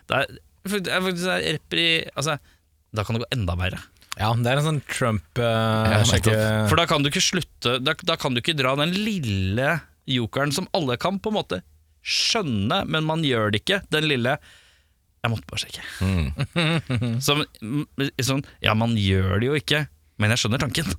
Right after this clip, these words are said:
Speaker 3: Ja.
Speaker 1: <laughs> Men det gjør man ikke hvis man bare går og grefser noen oppi såret.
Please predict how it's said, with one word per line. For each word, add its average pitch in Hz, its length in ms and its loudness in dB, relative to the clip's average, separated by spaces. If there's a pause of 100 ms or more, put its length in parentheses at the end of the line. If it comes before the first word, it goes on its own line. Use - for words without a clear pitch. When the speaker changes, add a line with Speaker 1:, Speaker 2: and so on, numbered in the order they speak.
(120)
Speaker 3:
Ja. 180 120 0 (380)
Speaker 1:
<laughs> - 340 -20
Men 147 100 0
det 143 80 2
gjør 120 80 2
man 107 160 0
ikke 127 220 -2
hvis 120 160 0
man 113 100 0
bare 107 160 2
går 101 160 2
og 110 100 0
grefser 117 720 -2
noen 104 220 0 (560)
oppi - 480 -4 (1160)
såret. 104 640 0